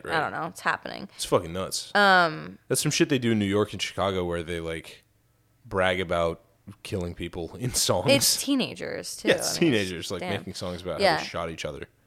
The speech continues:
Speaker 1: All right. Pray
Speaker 2: Watch
Speaker 1: for
Speaker 2: out.
Speaker 1: Jacksonville, I
Speaker 2: F-,
Speaker 1: guess.
Speaker 2: keep your head on a swivel while you're in fucking Jacksonville.
Speaker 1: Yeah.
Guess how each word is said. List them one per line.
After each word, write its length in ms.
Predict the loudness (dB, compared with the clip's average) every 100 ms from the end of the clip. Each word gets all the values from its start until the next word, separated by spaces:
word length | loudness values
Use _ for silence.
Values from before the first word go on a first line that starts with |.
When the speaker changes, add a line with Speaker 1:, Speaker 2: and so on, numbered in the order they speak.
| _ _ _
Speaker 1:
All 40 | 0
right. 300 | 0 0 -4 _ 4
Pray 160 | 8
Speaker 2:
Watch 120 | 10 12
Speaker 1:
for 60 |
Speaker 2:
out. 80 | 12
Speaker 1:
Jacksonville, 460 | 12 12 6 4 6
I 80 | 6
Speaker 2:
F-, 40 |
Speaker 1:
guess. 160 | 6 4
Speaker 2:
keep 140 | 4 6
your 100 | 10
head 160 | 10
on 120 | 10 6
a 40 |
swivel 400 | 4 4 6 6
while 140 | 4 2
you're 120 | 2
in 60 | -2
fucking 320 | -4 -4 -4
Jacksonville. 640 | -2 -2 -4 -8 -10 -10 -12
Speaker 1:
Yeah. 280 | -10 -8 -8